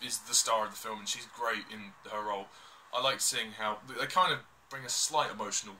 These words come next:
nod to the first one, in the sense that, you know, to do with the kids and the family, and, you know,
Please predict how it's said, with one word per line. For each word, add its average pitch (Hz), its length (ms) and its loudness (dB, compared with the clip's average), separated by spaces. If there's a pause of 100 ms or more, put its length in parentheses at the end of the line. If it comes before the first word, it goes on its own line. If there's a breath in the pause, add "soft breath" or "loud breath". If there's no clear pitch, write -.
(360)
nod 107 180 -2 (120)
to 107 200 0
the 104 60 -18
first 101 320 -4
one, 98 120 -6 (600 loud breath)
in 131 80 -14
the 123 60 -6
sense 104 280 0
that, - 220 -4
you 123 100 -12
know, 101 180 -4 (460)
to - 100 -12
do 123 100 -10
with 110 100 -8
the 104 60 -16
kids 117 420 -2
and 104 160 -12
the 101 60 -14
family, 107 540 2
and, 101 120 -8 (640 loud breath)
you 131 80 -8
know, 110 180 -2